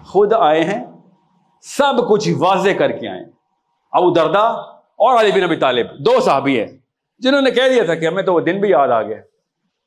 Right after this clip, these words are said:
جب اللہ تعالیٰ سے وعدہ کرے تھے۔ اور سچی سی بات بتاؤں، آپ کو دن یاد نہ آئے بہتر ہے، ورنہ سوال بہت کھڑے ہونے۔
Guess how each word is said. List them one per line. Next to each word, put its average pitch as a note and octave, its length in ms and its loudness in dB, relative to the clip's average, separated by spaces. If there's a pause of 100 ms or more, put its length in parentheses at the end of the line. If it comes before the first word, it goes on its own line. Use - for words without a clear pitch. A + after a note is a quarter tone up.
(480)
جب E3 180 -2
اللہ D#3+ 140 0
تعالیٰ D#3+ 260 2
سے D3+ 100 0
وعدہ C#3 260 0
کرے A#2+ 180 -2
تھے۔ - 140 -20 (3000)
اور G3 220 2
سچی G3 300 0
سی A3+ 120 0
بات G#3+ 180 2
بتاؤں، A3+ 300 0 (260)
آپ D#3+ 240 2
کو F3+ 80 2
دن E3 180 0
یاد D3+ 320 2
نہ D3 200 0
آئے F#3+ 360 0 (200)
بہتر C3+ 400 0
ہے، G2+ 320 -4
ورنہ C#3 280 -2
سوال C#3 300 2
بہت F3+ 220 0
کھڑے F3+ 200 2
ہونے۔ D3 260 -2